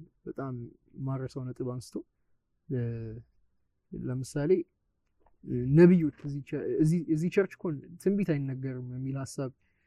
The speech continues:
ያነሳል አንዳንድ ሰው። የሆነ በቃ እንዲሁ እንደ፣ ለነቀፌታ የሚያነሱት ሀሳብ ነው። እና እዚህ ቸርች እባክህ ነቢዮች ምናምን የሉም ወይ ይሄ ትንቢት አይነገርም ሲባል ትንቢት የማይነገረው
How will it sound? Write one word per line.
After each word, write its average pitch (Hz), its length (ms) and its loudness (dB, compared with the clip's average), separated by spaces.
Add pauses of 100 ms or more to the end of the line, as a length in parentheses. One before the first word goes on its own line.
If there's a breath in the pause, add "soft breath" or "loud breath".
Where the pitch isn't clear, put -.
(220)
ያነሳል 151 460 6
አንዳንድ 127 260 -8
ሰው። 175 100 2
የሆነ 185 160 6
በቃ 127 160 -6 (280)
እንዲሁ 143 260 -2
እንደ፣ 139 140 -2 (100)
ለነቀፌታ 156 560 2
የሚያነሱት 143 480 0
ሀሳብ 135 320 -6
ነው። 131 80 -8
እና 143 100 -8 (300 soft breath)
እዚህ 269 220 4
ቸርች 208 220 0
እባክህ 123 340 -6
ነቢዮች 139 500 -4
ምናምን 117 340 -10
የሉም 113 300 -8
ወይ 143 160 2 (480)
ይሄ 131 120 0 (280)
ትንቢት 156 340 0
አይነገርም 131 540 -6
ሲባል 160 340 -4 (340)
ትንቢት 226 220 2
የማይነገረው 185 600 0